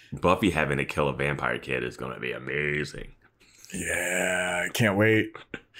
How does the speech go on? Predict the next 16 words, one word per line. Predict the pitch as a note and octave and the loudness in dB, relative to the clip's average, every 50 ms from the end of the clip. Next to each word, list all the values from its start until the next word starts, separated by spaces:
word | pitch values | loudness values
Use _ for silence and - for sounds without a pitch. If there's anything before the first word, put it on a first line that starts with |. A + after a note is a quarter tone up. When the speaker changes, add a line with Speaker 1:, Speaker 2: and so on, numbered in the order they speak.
| - - - - - _ _ | -16 -14 -14 -16 -18 _ _
Speaker 2:
They're | G#2 C3 B2+ | 4 6 8
gonna | C#3 C3+ A#2+ | 8 8 8
age | D2+ E2+ F#2+ F#2+ F2+ | 6 6 6 6 6
him | G2 G2 F#2+ | 6 6 6
up. | F#2 F#2 - - - - - _ | 6 6 4 0 -10 -20 -20 _
Speaker 1:
<laughs> | _ _ - - - - - - - - - D#3 G2+ - - - - - - - - | _ _ -2 0 2 2 2 2 0 4 6 4 4 4 2 -8 -16 -20 -20 -6 -2
He's | A2+ - - - - | -2 -2 0 0 -4
like, | F2 - - - - - - _ _ _ _ _ - - - D#3 C#3 | -4 -6 -8 -16 -20 -20 -20 _ _ _ _ _ -16 -14 -12 -6 4
well, | - A#2 A#2 | 6 8 8
he'll | B2 A2+ A#2+ | 8 8 6
talk | - C3 B2+ B2 - - | 6 4 4 4 4 2
like | D2+ C#2+ - | 0 2 2
he's | D2 C#2 C2+ | -2 -2 -2
a | - | -4
seventy-year-old | - - D#2+ C#2+ C2+ C2+ C2 C2+ C#2 C#2 B1+ A1+ | -2 0 0 2 2 0 0 0 0 -2 -2 -4
man. | C2 C2+ C2+ B1+ - - | -4 -2 -4 -4 -6 -8